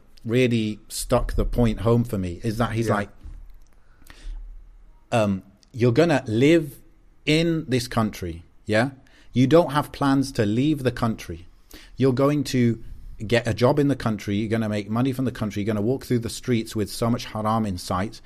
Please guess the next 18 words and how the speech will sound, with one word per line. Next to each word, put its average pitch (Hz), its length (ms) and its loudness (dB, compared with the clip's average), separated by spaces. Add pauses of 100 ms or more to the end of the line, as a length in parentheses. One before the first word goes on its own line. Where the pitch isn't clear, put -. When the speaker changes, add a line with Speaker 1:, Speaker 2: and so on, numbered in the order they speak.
(260)
Speaker 1:
You're 113 120 0
going 127 160 4
to 120 80 -2
walk 131 200 2
past - 400 -2
betting 117 340 0
shops. - 360 -2
You're 107 80 -4
gonna, 110 260 0 (420)
you're 113 100 -2
gonna 110 160 2
pay 135 140 0
your 139 140 2
taxes. 110 640 -2 (300)
You're 113 140 0
going 120 340 4
to, 113 480 0 (380)
um, 101 520 2